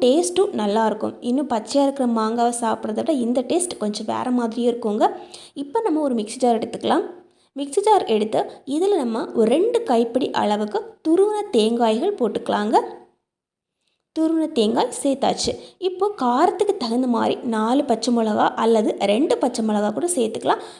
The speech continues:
நான் இன்னைக்கு எடுத்துருக்கக்கூடியது கொஞ்சம் காரமா இருக்கிற பச்சை மிளகா, அதனால ரெண்டு பச்சை மிளகா சேர்த்துருக்கிறேன். ஒரு நாலுலேருந்து அஞ்சு சின்ன வெங்காயம் சேர்த்துக்கலாம். ஒரு ரெண்டுலேருந்து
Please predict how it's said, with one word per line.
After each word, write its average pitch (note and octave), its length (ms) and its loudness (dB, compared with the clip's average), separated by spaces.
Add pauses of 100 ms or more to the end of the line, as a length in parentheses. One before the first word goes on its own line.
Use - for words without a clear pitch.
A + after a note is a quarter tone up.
(120)
நான் A3 160 -4
இன்னைக்கு A3+ 280 -2
எடுத்துருக்கக்கூடியது A3 640 0 (200)
கொஞ்சம் A#3 340 0
காரமா E4+ 440 2
இருக்கிற A#3 260 0
பச்சை G#3+ 240 -4
மிளகா, G#3 320 -4
அதனால G#3+ 240 0 (160)
ரெண்டு B3 300 0
பச்சை A#3+ 240 -2
மிளகா C#4 280 0
சேர்த்துருக்கிறேன். G#3+ 480 -2 (460)
ஒரு B3 120 4 (200)
நாலுலேருந்து C4 600 4 (180)
அஞ்சு A3 240 0 (140)
சின்ன B3+ 260 2
வெங்காயம் A#3 440 0 (140)
சேர்த்துக்கலாம். A3+ 500 0 (300)
ஒரு G3+ 160 0
ரெண்டுலேருந்து D#4 500 0